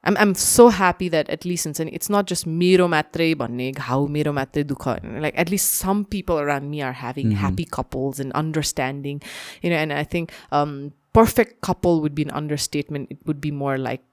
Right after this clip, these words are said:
Speaker 1: the imperfection-मा पनि meet हुने
Speaker 2: Yeah,
Speaker 1: couples,
Speaker 2: so
Speaker 1: right?
Speaker 2: more realistic भने
Speaker 1: Yeah,
Speaker 2: त्यही हो के, when
Speaker 1: yeah,
Speaker 2: it
Speaker 1: and you
Speaker 2: comes to
Speaker 1: both are, like, so
Speaker 2: relationships।
Speaker 1: good examples, के।
Speaker 2: No, no, यस्तो
Speaker 1: Hats off to that।
Speaker 2: Relationships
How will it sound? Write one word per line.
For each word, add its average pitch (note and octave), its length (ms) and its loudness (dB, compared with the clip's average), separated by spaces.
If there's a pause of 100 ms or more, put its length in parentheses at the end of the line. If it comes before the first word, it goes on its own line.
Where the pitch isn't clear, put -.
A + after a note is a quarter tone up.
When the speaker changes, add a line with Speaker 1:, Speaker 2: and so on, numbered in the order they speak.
(460)
Speaker 1:
the C#3 360 -2 (800)
imperfection-मा F#3 960 0
पनि F3+ 320 -2
meet F#3 260 2
हुने A2+ 140 4
Speaker 2:
Yeah, B2+ 160 8
Speaker 1:
couples, C3 400 0
Speaker 2:
so F3 60 2
Speaker 1:
right? A3+ 260 8
Speaker 2:
more G3 200 8
realistic D#3 600 2
भने F#2 140 4
Speaker 1:
Yeah, G3+ 160 8
Speaker 2:
त्यही D3 140 10
हो G#2+ 180 8
के, C3+ 100 4
when A2+ 100 6
Speaker 1:
yeah, F#3+ 100 6
Speaker 2:
it - 20 4
Speaker 1:
and G3 140 6
you - 60 6
Speaker 2:
comes F#3+ 60 0
to A#3+ 60 12
Speaker 1:
both D4+ 180 10
are, B3+ 140 8
like, E3 220 4
so G3+ 220 2
Speaker 2:
relationships। F#3 80 -6
Speaker 1:
good F3 120 0
examples, D3 520 -4
के। E3+ 160 -10 (120)
Speaker 2:
No, C#3+ 120 4
no, G3+ 120 6
यस्तो F3 400 6
Speaker 1:
Hats A#3 260 2
off G#3 180 0
to - 100 -18
that। - 360 -6 (640)
Speaker 2:
Relationships G3+ 880 6